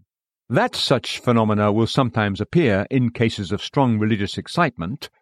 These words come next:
that they are strangely catching and infectious, especially among young women,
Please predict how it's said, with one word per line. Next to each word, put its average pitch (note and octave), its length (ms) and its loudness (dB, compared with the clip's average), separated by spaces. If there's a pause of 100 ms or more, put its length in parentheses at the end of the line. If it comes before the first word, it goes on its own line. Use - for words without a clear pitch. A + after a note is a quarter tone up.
(360)
that B2 220 0
they B2 140 2
are B2+ 220 2
strangely B2 600 0
catching B2 480 -2
and A2 140 -2
infectious, - 680 -6 (200)
especially A#2+ 480 0
among A2 260 0
young G#2 260 0
women, A#2+ 440 -2